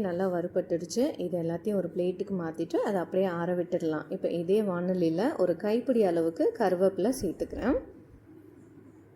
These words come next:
இந்த கருவேப்பிலையை தண்ணியில அலசிட்டு எடுத்து வச்சிருக்கேன். அதனால அதோட ஈரப்பதம் போற வரைக்கும் இது நல்லா கிறிஸ்பியா நம்ம வறுத்து எடுத்துக்கலாம். நம்ம already வறுத்த கருவேப்பிலை வந்து அந்த பொடியோட சேர்த்து அரைச்சிப்போம். இது வந்து தாளிப்புக்காக.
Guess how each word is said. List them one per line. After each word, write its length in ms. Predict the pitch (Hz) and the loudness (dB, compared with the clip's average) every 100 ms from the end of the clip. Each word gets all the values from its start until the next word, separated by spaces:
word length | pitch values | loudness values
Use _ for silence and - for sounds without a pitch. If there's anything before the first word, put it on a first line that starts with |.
| - - - - - - - | -20 -20 -20 -20 -20 -20 -6
இந்த 100 | 196 190 | -4 0
கருவேப்பிலையை 540 | 190 196 214 208 185 285 302 | 0 2 0 2 2 2 0
தண்ணியில 380 | 180 202 220 180 | 0 0 0 0
அலசிட்டு 320 | 175 202 208 175 | -2 -2 0 -2
எடுத்து 200 | 170 180 | 0 -4
வச்சிருக்கேன். 420 | 175 180 226 359 233 | -2 -4 0 0 0
அதனால 340 | 175 180 220 | -2 0 0
அதோட 200 | 175 170 233 - 190 | 0 2 2 2 2
ஈரப்பதம் 420 | 208 208 196 185 190 | 2 2 0 0 0
போற 120 | 180 175 | 0 0
வரைக்கும் 300 | 170 311 415 202 | 0 0 0 -2
இது 80 | 175 | -2
நல்லா 180 | 170 196 - | 0 0 0
கிறிஸ்பியா 440 | 208 - 214 196 180 | -4 -2 0 2 0
நம்ம 200 | 170 320 240 | 0 0 2
வறுத்து 260 | 185 170 175 | 0 0 0
எடுத்துக்கலாம். 500 | 160 160 151 165 - - - - - - - - - - 202 | 0 -2 -2 -2 -4 -8 -20 -20 -20 -20 -20 -20 -20 -10 -2
நம்ம 140 | 202 - 196 | 0 2 2
already 300 | 226 233 247 220 | 4 4 6 6
வறுத்த 220 | 202 208 214 | 4 2 2
கருவேப்பிலை 420 | 190 202 208 208 175 | 2 2 4 2 2
வந்து 180 | 175 277 381 | 2 4 4
அந்த 120 | 214 208 | 2 2
பொடியோட 340 | 208 226 233 233 | 4 6 6 4
சேர்த்து 200 | 185 196 170 | 0 2 0
அரைச்சிப்போம். 540 | 180 202 - 175 277 - 240 | 0 -2 -2 2 2 2 2
இது 140 | 269 254 | 2 2
வந்து 180 | 202 269 277 | 4 2 2
தாளிப்புக்காக. 720 | 214 196 196 - 175 160 160 | 0 2 0 0 -2 0 0